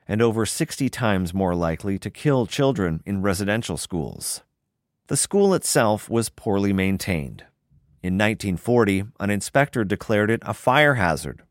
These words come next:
and advised its closure. It remained open for another eight years. The school was overcrowded, and students suffered from a host of illnesses: scarlet fever, typhoid, jaundice, and pneumonia.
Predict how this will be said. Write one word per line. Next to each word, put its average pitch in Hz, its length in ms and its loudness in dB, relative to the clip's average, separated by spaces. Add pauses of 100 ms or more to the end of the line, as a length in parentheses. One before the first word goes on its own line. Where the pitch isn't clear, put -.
and 101 140 -2
advised 98 420 0
its 110 160 -4
closure. 139 540 0 (340)
It 98 140 -6
remained 123 380 2
open 127 360 2
for 107 160 -4
another 113 400 2
eight 127 260 -2
years. 120 720 -2 (880)
The 104 100 -6
school 92 420 0
was 104 160 0
overcrowded, 117 760 2 (440)
and 110 140 -4
students 156 380 2
suffered 127 440 -2
from 113 160 -2
a 107 60 -4
host - 420 -2
of 104 160 -2
illnesses: 90 760 -2 (360)
scarlet 117 500 2
fever, - 460 -2 (180)
typhoid, 87 640 -2 (140)
jaundice, 110 680 0
and 92 140 -2
pneumonia. 101 540 2